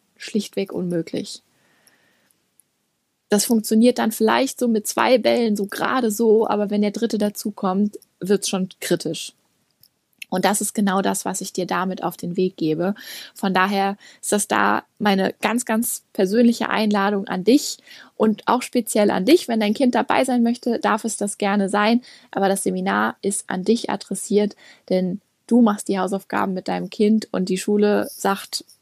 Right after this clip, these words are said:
auch wahrscheinlich bei dir und bei euch, "Übt das mal zu Hause." Und deswegen ist dieses Wissen bei niemandem besser aufgehoben als bei dir.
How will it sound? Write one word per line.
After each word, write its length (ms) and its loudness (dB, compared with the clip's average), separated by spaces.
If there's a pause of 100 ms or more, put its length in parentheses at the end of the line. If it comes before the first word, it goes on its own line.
(180)
auch 260 2
wahrscheinlich 540 2
bei 160 4
dir 400 4
und 160 -6
bei 160 -2
euch, 400 2 (500)
"Übt 220 10
das 240 2
mal 180 4
zu 160 -4
Hause." 520 2 (400)
Und 160 -4
deswegen 580 2
ist 200 -6
dieses 280 0
Wissen 300 2
bei 140 0
niemandem 360 2
besser 320 -2
aufgehoben 600 0
als 260 -4
bei 160 -2
dir. 320 4